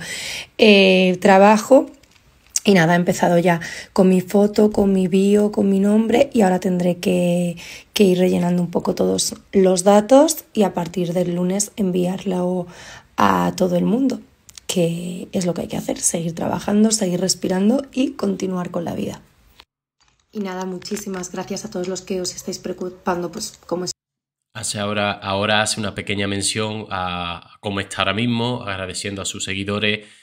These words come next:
Speaker 2: el, el apoyo que se le está brindando con la camiseta Indestructible, ¿vale?
Speaker 1: Estoy, me mandáis muchos mensajes de cariño, de ánimo y de verdad que os lo agradezco. Como sabéis, esto siempre por bandera, mi Indestructible. Y, y nada,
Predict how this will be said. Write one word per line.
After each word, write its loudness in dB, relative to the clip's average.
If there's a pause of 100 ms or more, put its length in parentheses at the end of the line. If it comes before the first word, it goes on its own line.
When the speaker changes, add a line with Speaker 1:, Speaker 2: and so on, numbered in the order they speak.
(160)
Speaker 2:
el, -8
el -6
apoyo -6
que -8
se -6
le -6
está -6
brindando -4 (400)
con -14
la -8
camiseta -8
Indestructible, -8
¿vale? -6 (340)
Speaker 1:
Estoy, -6
me -10
mandáis -8
muchos -10
mensajes -10
de -8
cariño, -2
de -2
ánimo -2
y -2
de -4
verdad -6
que -12
os -8
lo -6
agradezco. -4 (440)
Como -6
sabéis, -6
esto -6
siempre -4
por -8
bandera, -4
mi 0
Indestructible. -4 (520)
Y, -2
y 0
nada, -2